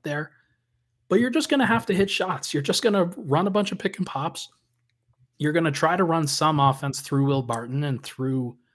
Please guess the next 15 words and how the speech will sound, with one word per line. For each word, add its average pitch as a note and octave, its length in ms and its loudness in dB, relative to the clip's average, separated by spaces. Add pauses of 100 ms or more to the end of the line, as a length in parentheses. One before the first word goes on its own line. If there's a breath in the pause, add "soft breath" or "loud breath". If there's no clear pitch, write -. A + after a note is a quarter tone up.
(160)
Monte A#2+ 360 -2
Morris A2+ 540 -6
and A#2+ 80 -4
guys A#2 260 -6
like A2 220 -6
that, D3 340 -8
but C3+ 220 -4 (480 soft breath)
it's C#3 120 -4
gonna E3 220 4
look D#3+ 220 -2
clunky. C3 480 -2 (300 soft breath)
It's A#2+ 160 -6
gonna C#3+ 260 4
look C#3 260 0
weird. A#2+ 340 -2